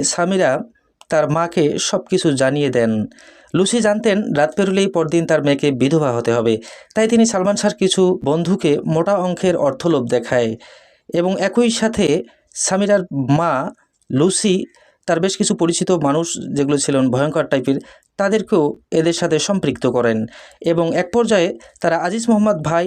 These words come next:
বা আজিজ মোহাম্মদ বাহাই, রিজভি, ডন, ডেভিড, ফারুক, জাভেদ, সাত্তার, সাজুকে দিয়ে একটা মার্ডার প্ল্যান করেন। সেই সময়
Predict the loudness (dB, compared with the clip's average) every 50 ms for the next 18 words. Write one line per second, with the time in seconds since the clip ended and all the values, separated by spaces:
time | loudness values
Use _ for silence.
0 | -2 -2 -2 0 0 2 2 0 0 0 0 0 0 0 0 0 -2 -2 -4 -6
1 | -8 -4 -2 0 0 0 0 0 0 0 0 -2 -4 -10 -16 -20 _ -4 0 0
2 | 2 0 0 -2 0 2 2 2 2 2 0 0 0 0 -2 -4 -2 -2 -2 0
3 | 2 2 2 2 0 -2 -14 -20 -20 -20 -20 _ _ -8 -2 -2 0 0 0 -2
4 | -2 -2 -2 0 0 0 0 2 2 0 0 -2 -6 _ -10 -6 -4 -4 -4 -4
5 | -2 -2 0 0 0 0 -2 -2 -2 -2 0 0 0 2 2 2 2 2 0 -2
6 | -6 -14 -20 _ -8 -6 -4 -2 -2 -2 -2 0 -2 0 -2 -2 -2 0 -2 -2
7 | -2 -2 0 0 2 2 0 0 -4 -6 -10 -18 -20 _ _ _ -10 -2 -2 -2
8 | 0 0 0 2 2